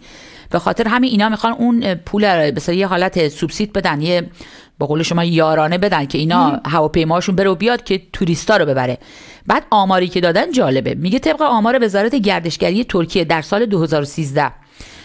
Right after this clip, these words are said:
Speaker 1: نزدیک به چهار میلیون و پانصد هزار گردشگر روس از ترکیه دیدن کرده. شما چهار هزار و پونصد، اه، چهار میلیون، ببخشید، معذرت می‌خوام، چهار میلیون و پانصد هزار.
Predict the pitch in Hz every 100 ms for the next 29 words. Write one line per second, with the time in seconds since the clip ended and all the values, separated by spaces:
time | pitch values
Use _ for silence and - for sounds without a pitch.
0 | - - 196 190 175 226 208 185 180 -
1 | 185 202 247 233 214 208 196 214 202 -
2 | 196 175 233 262 233 220 220 196 165 156
3 | 151 180 190 175 185 165 - - - 143
4 | - 156 143 180 135 127 120 - - -
5 | - - - - - 214 240 - 233 226
6 | 190 214 208 - 180 - 151 143 135 -
7 | _ _ - - 220 247 254 175 135 127
8 | 139 120 - 104 - _ - 120 135 131
9 | 120 135 - - - - 220 190 226 277
10 | 220 202 214 226 - 175 151 156 120 120
11 | 107 -